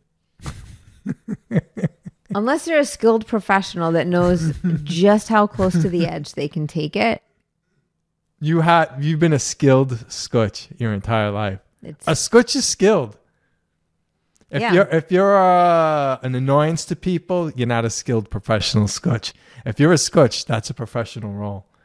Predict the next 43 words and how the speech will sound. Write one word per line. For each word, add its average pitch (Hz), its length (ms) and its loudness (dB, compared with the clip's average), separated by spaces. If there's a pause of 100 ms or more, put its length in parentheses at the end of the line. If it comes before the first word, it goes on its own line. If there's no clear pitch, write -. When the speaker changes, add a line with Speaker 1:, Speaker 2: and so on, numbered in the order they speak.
(140)
Speaker 2:
Yeah. 123 80 -10
Speaker 1:
That's 156 240 2
like, 147 280 2
you 151 120 2
know 151 160 4
just 139 320 -2
where 185 120 2
to 190 60 2
go 175 220 4
with 151 120 -2
people 127 400 -4
Speaker 2:
You 196 80 2
can 208 180 4
read 202 120 6
Speaker 1:
to 226 60 8
Speaker 2:
the 220 60 6
Speaker 1:
make 139 200 4
it - 40 0
Speaker 2:
scene. 208 240 4
Speaker 1:
funny 156 480 6 (680)
and 123 140 2
get 123 140 4
away 117 240 6
with 101 140 0
it. 90 160 -8
Speaker 2:
Mm-hmm. 220 500 6 (240)
Speaker 1:
And 117 180 -4
you, 131 240 0
you 139 580 -2 (160)
are 120 200 -2
a 110 60 -2
master. 113 680 -4 (680)
Speaker 2:
Well, 233 400 4
this 233 180 0
is 240 160 -6
perfect. - 460 0
Thank 233 260 4
you. 165 300 2
This 165 160 -6
is 170 80 -4
my 180 140 2
last 170 340 -2
sip 220 280 0